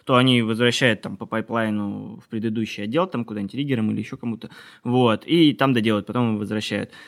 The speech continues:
А в геймдеве у тебя обычно, насколько я понимаю, тебе ставится задача, а-ля вот тебе персонаж, ты его заригай и вот,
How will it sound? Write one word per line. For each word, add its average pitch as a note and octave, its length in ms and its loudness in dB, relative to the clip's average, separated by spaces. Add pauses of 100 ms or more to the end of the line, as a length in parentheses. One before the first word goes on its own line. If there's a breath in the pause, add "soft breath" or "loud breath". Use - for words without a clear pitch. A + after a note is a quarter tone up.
(160 loud breath)
А A#2+ 260 6
в A2+ 220 -4
геймдеве E3 1080 2
у A#2 40 -8
тебя A#2+ 420 2
обычно, A2 540 -2
насколько A#2 460 2
я A2+ 140 4
понимаю, G#2+ 340 0
тебе G#2+ 120 -6
ставится A2+ 400 0
задача, B2+ 480 2
а-ля A2 160 2
вот A#2 180 2
тебе G#2 140 -6
персонаж, B2+ 420 -2
ты - 120 -2
его A2 100 0
заригай C3+ 480 2
и A#2 840 0
вот, - 200 -10